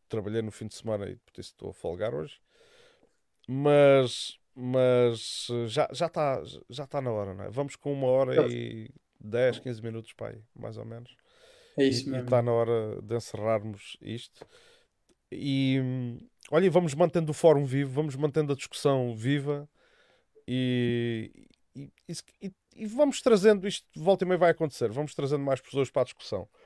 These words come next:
Speaker 1: Hoje tivemos aqui a presença do democrata muçulmano, como ele se intitula. <laughs> Eu sou democrata cristão, eu sou
Speaker 2: Vamos tentar,
Speaker 1: democrata
Speaker 2: vamos fazer um
Speaker 1: muçulmano.
Speaker 2: dia, é isso,
Speaker 1: É,
Speaker 2: um dia
Speaker 1: e,
Speaker 2: um
Speaker 1: <laughs> e, e aproveito para dizer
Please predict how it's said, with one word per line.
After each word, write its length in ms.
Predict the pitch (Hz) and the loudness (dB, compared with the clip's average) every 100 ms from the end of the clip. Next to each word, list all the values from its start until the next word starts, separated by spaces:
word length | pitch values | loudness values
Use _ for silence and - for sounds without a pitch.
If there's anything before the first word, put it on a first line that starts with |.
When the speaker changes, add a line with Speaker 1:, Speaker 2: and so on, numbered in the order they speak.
| _ | _
Speaker 1:
Hoje 160 | 123 - | -6 0
tivemos 280 | 139 135 | 2 2
aqui 260 | 123 - 151 | -2 -2 0
a 40 | 135 | 0
presença 580 | 120 117 143 - 98 - _ _ _ - | 0 0 -2 -2 -10 -12 _ _ _ -10
do 100 | 123 | -8
democrata 480 | 110 127 147 123 131 | -4 0 2 2 0
muçulmano, 640 | 123 - 139 151 180 196 - _ _ _ _ _ _ | -4 -4 0 4 4 2 -10 _ _ _ _ _ _
como 220 | - 170 | 2 4
ele 80 | 120 | 2
se 180 | - - | -2 -2
intitula. 480 | 139 135 - 165 185 - - - | -4 -4 -2 0 0 -2 -8 -4
<laughs> 500 | - _ 202 - - | -4 _ -4 -4 -6
Eu 140 | 190 | -6
sou 200 | 185 208 | -2 -2
democrata 420 | 190 165 165 160 | -4 -2 -2 -2
cristão, 420 | 151 143 - 170 170 - | -6 -8 -2 -2 -2 -4
eu 80 | 233 | -4
sou 220 | - 214 | 4 8
Speaker 2:
Vamos 40 | |
tentar, 160 | 214 202 196 | 12 12 12
Speaker 1:
democrata 340 | 185 185 202 | 10 8 8
Speaker 2:
vamos 100 | 175 | 6
fazer 220 | 196 196 | 6 8
um 60 | 196 | 8
Speaker 1:
muçulmano. 180 | 185 180 | 8 6
Speaker 2:
dia, 360 | 160 147 143 - - - _ | 8 6 6 -2 -10 -20 _
é 80 | 165 | 4
isso, 140 | 160 165 | 10 12
Speaker 1:
É, 260 | 160 151 | 12 10
Speaker 2:
um 40 | 156 | 8
dia 160 | 170 190 - - 160 156 - - | 8 6 4 -2 0 0 -2 0
Speaker 1:
e, 60 | |
Speaker 2:
um 240 | 294 277 254 | 2 2 -2
Speaker 1:
<laughs> 80 | |
e, 80 | - 139 - 180 - - | -6 -8 -2 -2 -2 8
e 80 | 190 | 8
aproveito 380 | 190 190 208 - | 10 8 8 10
para 120 | 196 | 6
dizer 400 | 147 165 208 | 6 6 8